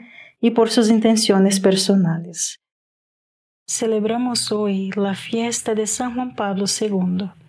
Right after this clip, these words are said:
Su grandeza estaba arraigada en su amor por la Santísima Virgen María, como atestigua su lema papal,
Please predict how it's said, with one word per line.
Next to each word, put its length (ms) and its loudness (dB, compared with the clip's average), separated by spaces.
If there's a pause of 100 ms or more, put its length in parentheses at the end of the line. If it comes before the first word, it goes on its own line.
(640)
Su 280 -4
grandeza 800 -2
estaba 540 -4
arraigada 580 -4
en 120 -6
su 240 -2
amor 420 -2
por 180 -2
la 120 -2
Santísima 840 -4
Virgen 480 -4
María, 520 -2 (840)
como 280 -2
atestigua 680 -4
su 240 -4
lema 380 -2
papal, 520 -4